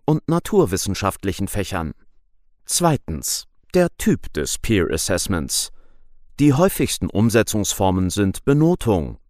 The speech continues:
mündlicher Austausch und schriftliche Beurteilung. Alle diese Formen können verschieden kombiniert und auch online umgesetzt werden. Drittens, die Unterstützung, welche die Schülerinnen und Schüler erhalten.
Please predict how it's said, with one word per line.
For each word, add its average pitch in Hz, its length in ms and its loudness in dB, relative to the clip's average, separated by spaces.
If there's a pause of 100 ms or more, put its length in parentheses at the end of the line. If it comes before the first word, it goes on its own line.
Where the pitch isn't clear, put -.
mündlicher 101 600 0
Austausch 123 720 0 (100)
und 180 240 0
schriftliche 95 680 -2
Beurteilung. 90 800 0 (880)
Alle 170 260 4
diese 87 240 -2
Formen 113 520 2
können 92 320 0
verschieden 147 600 -2
kombiniert 131 680 2 (340)
und - 300 4
auch 170 260 0 (100)
online 92 460 4
umgesetzt 92 680 0
werden. 82 360 -2 (880)
Drittens, - 640 -2 (280)
die 170 180 0
Unterstützung, 170 960 2
welche 85 280 -2
die 82 140 -4
Schülerinnen 107 560 2
und 90 160 -2
Schüler 113 300 2
erhalten. 92 640 0